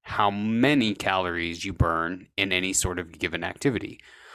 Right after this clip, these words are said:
Even if they were accurate, second part to this, no, you wouldn't want to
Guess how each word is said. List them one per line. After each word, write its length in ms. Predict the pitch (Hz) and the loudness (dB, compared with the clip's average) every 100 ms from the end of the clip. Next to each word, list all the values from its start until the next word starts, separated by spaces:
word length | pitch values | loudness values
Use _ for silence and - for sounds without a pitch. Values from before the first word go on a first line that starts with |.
| - - _ _ | -20 -20 _ _
Even 320 | 175 214 190 | 4 6 6
if 140 | 139 - | 4 4
they 180 | 123 104 | 6 6
were 200 | 92 - | 6 4
accurate, 760 | 196 220 - 87 92 - - | 4 4 2 0 -2 -4 -8
second 380 | - 98 95 90 | -4 -4 -2 0
part 240 | 135 135 | 2 2
to 80 | 107 | -2
this, 380 | 87 90 98 - - - _ _ _ _ - | -4 -2 -2 -6 -10 -20 _ _ _ _ -4
no, 560 | 117 156 190 120 87 | 0 4 6 6 6
you 240 | 92 104 120 | 4 4 6
wouldn't 600 | 113 110 135 160 165 - | 8 10 10 8 6 4
want 520 | 113 117 117 113 - | 2 4 4 0 -2
to 560 | - 101 92 90 98 | -2 0 0 0 -2